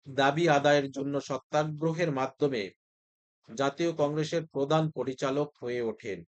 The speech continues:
উনিশশো কুড়ি সালে অসহযোগ আন্দোলন, উনিশশো তিরিশ সালে আইন অমান্য আন্দোলন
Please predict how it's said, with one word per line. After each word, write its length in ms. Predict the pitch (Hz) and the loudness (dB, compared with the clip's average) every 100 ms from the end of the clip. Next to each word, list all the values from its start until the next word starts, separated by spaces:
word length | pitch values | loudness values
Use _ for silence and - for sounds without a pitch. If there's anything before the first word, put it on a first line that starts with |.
| _ _ _ _ _ _ _ _ _ _ _ _ _ _ - _ - - | _ _ _ _ _ _ _ _ _ _ _ _ _ _ -20 _ -20 -10
উনিশশো 540 | 143 175 190 196 - 196 | -4 -2 0 0 2 0
কুড়ি 260 | 160 165 | 0 -4
সালে 380 | 160 175 175 175 - | -2 0 2 0 0
অসহযোগ 600 | 139 147 165 160 165 160 | -2 0 -2 0 0 0
আন্দোলন, 580 | 139 143 147 147 143 147 _ _ | -2 0 2 2 0 -4 _ _
উনিশশো 540 | 131 147 165 170 - 170 | -4 -2 0 -2 -2 -4
তিরিশ 420 | 160 151 156 - | -2 -2 -2 -2
সালে 240 | 156 151 - | 0 0 0
আইন 300 | 131 139 160 156 | -2 -2 -2 -4
অমান্য 400 | 151 143 147 151 | -4 -2 0 0
আন্দোলন 680 | 143 131 147 147 143 139 139 | 0 -2 0 2 4 2 0